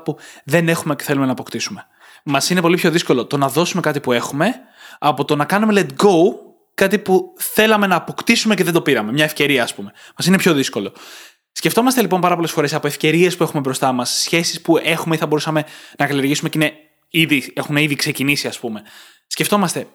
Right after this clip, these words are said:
πόσο αξίζει αυτό για μένα, πρακτικά. Σκεφτόμαστε με αυτή τη λογική. Τι αξία έχει αυτό για μένα; Δεν θέλω να το αφήσω γιατί έχει μεγάλη αξία για μένα. Και μια πολύ χρήσιμη αλλαγή να κάνουμε, ένα πολύ ενδιαφέρον νοητικό μοντέλο, είναι το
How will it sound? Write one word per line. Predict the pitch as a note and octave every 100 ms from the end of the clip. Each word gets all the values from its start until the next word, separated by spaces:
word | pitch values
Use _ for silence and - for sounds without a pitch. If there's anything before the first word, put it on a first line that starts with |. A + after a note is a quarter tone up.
| _
πόσο | F#3 F3+
αξίζει | G3 F#3+ E3+
αυτό | E3+
για | D3 C3+
μένα, | C#3 G#2
πρακτικά. | - A#2 - A2 F#2+
Σκεφτόμαστε | - D#3+ D#3
με | C#3
αυτή | -
τη | C#3+
λογική. | A#2 G#2+ F#2+ - _ _ _
Τι | - D#3+
αξία | - D#3
έχει | C#3
αυτό | C3+ C3
για | A#2
μένα; | A2+ G#2+
Δεν | A#2+
θέλω | C#3+ D#3+
να |
το | C#3
αφήσω | C#3+ D#3
γιατί | C#3 D#3
έχει | D#3+
μεγάλη | C3+ D3
αξία | D3 - C3
για | A#2
μένα. | A2 G2 - _ _ _
Και | -
μια | E3
πολύ | F3 E3+ F#3
χρήσιμη | - F#3+ G#3
αλλαγή | F#3 C#3 C#3
να | D#3
κάνουμε, | C#3 C3+ C#3+
ένα | D#3
πολύ | C#3+ C3+
ενδιαφέρον | D3+ D3+ - D3
νοητικό | C#3 B2 -
μοντέλο, | C3 B2 C3 C3+
είναι | D3+ D#3+
το | C#3+